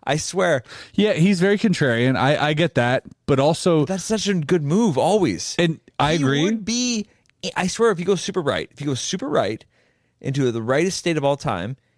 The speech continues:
Speaker 1: he will do those exact same jokes from a left perspective.
Speaker 2: Yep.
Speaker 1: He might even change his own family members to do it.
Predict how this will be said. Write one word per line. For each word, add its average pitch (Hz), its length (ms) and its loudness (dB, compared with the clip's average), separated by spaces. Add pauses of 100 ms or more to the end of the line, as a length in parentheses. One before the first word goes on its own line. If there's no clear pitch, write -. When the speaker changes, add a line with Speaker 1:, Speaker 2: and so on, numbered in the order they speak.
(160)
Speaker 1:
he 175 320 -2
will 185 160 4
do 156 140 0
those 147 200 0
exact - 600 -8
same 180 240 -4
jokes 143 400 -2 (200)
from 135 160 -4
a 123 60 0
left 139 340 -2
perspective. 131 600 -4
Speaker 2:
Yep. 117 200 0
Speaker 1:
He 147 180 -6
might 139 280 0
even 175 160 -2
change 151 240 -2
his 127 100 -8
own 127 120 -4
family 117 280 -4
members 98 280 -6
to 104 60 -8
do 90 140 -4
it. - 180 -12